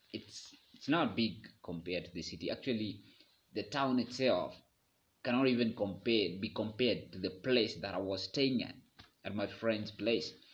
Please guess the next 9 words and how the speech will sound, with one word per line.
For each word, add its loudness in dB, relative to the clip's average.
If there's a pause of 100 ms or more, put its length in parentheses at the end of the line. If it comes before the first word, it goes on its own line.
(640)
And 6 (220)
I 4
observed 2
kids. 0
You 0
know, 4
one, 2 (140)
one 2
day 4